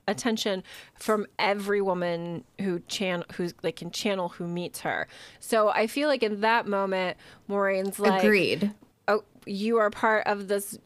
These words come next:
Speaker 1: this journey because now we are all going to Tar Valon and we can enroll you as a novice." Like, that's how
Speaker 2: Mm-hmm.
Speaker 1: I see that. In the moment when it first happened, I was like, "I don't, I mean, really, why? She's just a sixteen-year-old girl. I feel like you could, like, just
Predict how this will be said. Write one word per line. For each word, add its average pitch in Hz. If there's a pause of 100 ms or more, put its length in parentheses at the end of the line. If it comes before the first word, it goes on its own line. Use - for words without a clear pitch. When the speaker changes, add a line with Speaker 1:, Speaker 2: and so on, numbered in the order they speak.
Speaker 1:
this 202
journey 269
because 233
now 202
we 196
are 190
all 233
going 240
to 240
Tar 226
Valon 214
and 196
we 196
can 196
enroll 190
you 190
as 180
a -
novice." 247
Like, 196 (280)
that's 262
how 247
Speaker 2:
Mm-hmm. 220
Speaker 1:
I 214
see 220
that. 175 (240)
In 247
the 240
moment 233
when 240
it -
first 247
happened, 247
I 214
was 220
like, 202
"I 196
don't, 311 (520)
I 240
mean, 311
really, 277
why? 226
She's 254
just 302
a 320
sixteen-year-old 269
girl. 262
I 196
feel 226
like 240
you 220
could, 202
like, 208
just -